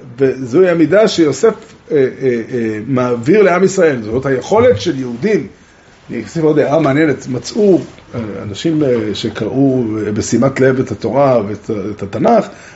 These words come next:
מצאו שיש כמה וכמה ביטויים בולטים מאוד במגילת אסתר, שהם לקוחים או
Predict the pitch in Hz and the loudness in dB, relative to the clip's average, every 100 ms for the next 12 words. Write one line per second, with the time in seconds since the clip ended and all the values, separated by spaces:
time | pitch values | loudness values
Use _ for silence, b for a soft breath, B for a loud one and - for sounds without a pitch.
0 | B 139 - 226 214 185 190 - 190 214 | B -4 0 2 2 4 2 2 0 2
1 | 185 160 190 202 151 135 139 175 190 139 | 0 2 2 2 0 -4 -2 0 -2 -2
2 | 123 120 196 214 160 196 190 151 B B | -4 -2 0 2 2 2 2 -2 B B
3 | B 131 113 123 170 170 - 226 202 196 | B -4 0 2 2 0 2 4 4 2
4 | - - _ _ - - 139 156 147 147 | -4 -20 _ _ -18 -4 -2 -2 -2 -4
5 | 139 151 - 233 220 160 135 127 117 | -2 -4 2 4 4 4 2 2 0